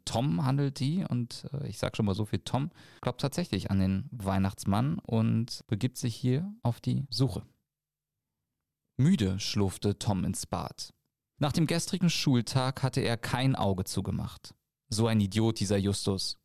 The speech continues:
Im Kunstunterricht der ersten Klasse, die Tom besuchte, hatte er sich an einen Korb aus alten Zweigen gewagt,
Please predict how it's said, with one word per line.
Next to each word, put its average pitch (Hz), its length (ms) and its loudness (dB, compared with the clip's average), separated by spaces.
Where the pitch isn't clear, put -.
Im 135 120 2
Kunstunterricht 107 760 2
der 104 120 2
ersten 107 300 0
Klasse, 113 360 0
die 110 140 2
Tom 117 220 4
besuchte, 117 680 2
hatte 147 220 0
er 135 180 2
sich 131 320 0
an 131 140 2
einen 123 280 4
Korb 117 360 0
aus 127 180 0
alten 101 380 0
Zweigen 107 400 2
gewagt, 104 460 -2